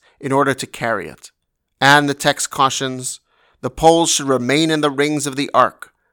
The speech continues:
They are not to be removed." In other words,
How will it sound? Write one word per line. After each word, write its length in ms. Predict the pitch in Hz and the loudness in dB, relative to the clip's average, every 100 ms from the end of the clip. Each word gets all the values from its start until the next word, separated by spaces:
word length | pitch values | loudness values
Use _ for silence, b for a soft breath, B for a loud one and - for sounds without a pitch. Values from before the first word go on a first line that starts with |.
| _ | _
They 120 | 120 117 | 0 0
are 100 | 117 | 2
not 380 | 117 123 - | 4 4 2
to 80 | - | -10
be 140 | 107 107 | -10 -8
removed." 600 | 107 107 101 92 - _ _ _ _ - | -8 -8 -12 -14 -20 _ _ _ _ -4
In 120 | 135 | 2
other 180 | 180 156 | 4 2
words, 500 | 110 101 - - | -2 -8 -10 -12